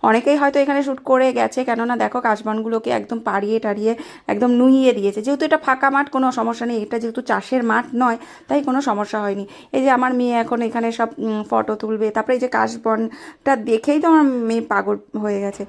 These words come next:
তো যাই হোক, অনেক ফটো কিন্তু এখানে তোলা হয়েছে, কিছু শর্টে, কিছু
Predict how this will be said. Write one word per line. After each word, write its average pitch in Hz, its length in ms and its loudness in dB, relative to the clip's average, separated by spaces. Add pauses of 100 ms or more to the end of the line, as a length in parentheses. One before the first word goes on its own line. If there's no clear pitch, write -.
(260)
তো 254 60 -10
যাই 254 220 4
হোক, 262 120 0
অনেক 233 360 0
ফটো 226 220 -2
কিন্তু 226 200 -2
এখানে 226 180 -4
তোলা 220 240 0
হয়েছে, 220 340 -2
কিছু 220 280 -10
শর্টে, 214 420 0
কিছু 226 320 -6